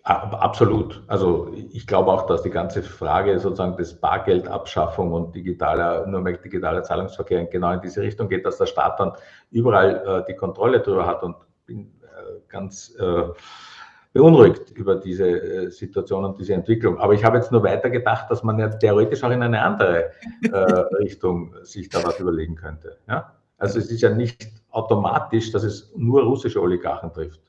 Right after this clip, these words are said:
Speaker 1: ja?
Speaker 2: Ja,
Speaker 1: Also
Speaker 2: also
Speaker 1: man
Speaker 2: ich
Speaker 1: hat
Speaker 2: finde auch, Denkverbote sollte es generell nicht geben.
Speaker 1: Genau.
Speaker 2: <laughs> Herr Hofbauer, das war ein schönes Gespräch, ein Ritt durch die Themen, den wir jetzt ge-, gemacht haben. Vielen Dank dafür.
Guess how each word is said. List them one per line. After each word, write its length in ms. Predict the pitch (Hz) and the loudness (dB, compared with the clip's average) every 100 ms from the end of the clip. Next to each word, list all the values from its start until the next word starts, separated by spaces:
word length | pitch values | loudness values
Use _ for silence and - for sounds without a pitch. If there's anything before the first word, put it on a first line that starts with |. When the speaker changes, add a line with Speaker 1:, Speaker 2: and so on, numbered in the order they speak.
| - | -12
Speaker 1:
ja? 220 | 117 - _ _ _ _ _ - - - | -12 -12 _ _ _ _ _ -20 -14 -4
Speaker 2:
Ja, 140 | 147 | -2
Speaker 1:
Also 220 | - 98 | 0 -2
Speaker 2:
also 120 | - | 0
Speaker 1:
man 100 | 170 | 0
Speaker 2:
ich 60 | - | 0
Speaker 1:
hat 80 | - | 0
Speaker 2:
finde 220 | 214 - | 0 2
auch, 180 | 214 - | 2 2
Denkverbote 680 | 156 226 - 214 220 226 | 2 2 2 2 2 2
sollte 280 | 175 180 190 | 2 2 2
es 180 | 185 - | -2 0
generell 460 | 170 226 165 131 127 | 4 4 4 2 0
nicht 200 | 127 - | -2 -2
geben. 280 | 113 113 82 - - - - | 2 2 0 -4 -12 -20 4
Speaker 1:
Genau. 180 | 247 - | 6 8
Speaker 2:
<laughs> 380 | 294 - 247 254 - - - | 4 4 -4 -6 -10 -14 2
Herr 180 | - 185 | 6 6
Hofbauer, 720 | 254 269 - 160 180 147 - 233 226 240 214 156 | 4 -2 0 0 2 0 0 -4 -4 -8 -6 2
das 240 | 226 - | 2 8
war 120 | 254 | 8
ein 180 | 214 185 | 8 2
schönes 340 | - 330 320 - | -2 -2 -2 -6
Gespräch, 400 | 247 285 220 165 | -8 -2 -2 0
ein 140 | 160 | -2
Ritt 400 | 156 254 - - | -2 -2 -4 -2
durch 160 | 262 - | -2 0
die 120 | 233 | 0
Themen, 380 | 285 269 151 135 | 0 2 0 -2
den 180 | 151 | 0
wir 80 | 147 | 2
jetzt 240 | 139 139 - | 2 0 -4
ge-, 200 | 143 139 | -6 -4
gemacht 400 | 139 127 - 170 | -2 -2 0 0
haben. 220 | 175 202 | 0 0
Vielen 260 | 262 269 | 0 2
Dank 240 | 254 269 269 | 2 2 0
dafür. 520 | 135 - 113 82 | -4 -2 -4 -4